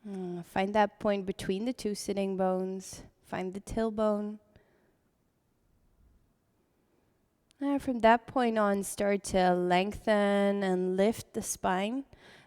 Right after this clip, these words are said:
Lift the crown of the head. Sitting up tall.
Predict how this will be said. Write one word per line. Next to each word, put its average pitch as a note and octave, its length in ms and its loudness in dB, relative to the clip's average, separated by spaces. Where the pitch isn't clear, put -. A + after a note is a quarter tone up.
Lift - 160 -16
the - 80 -4
crown F3+ 360 0
of F#3+ 120 -4
the A#3 100 2
head. C4+ 680 0
Sitting G3+ 440 -6
up F3+ 480 -2
tall. F#3 500 -4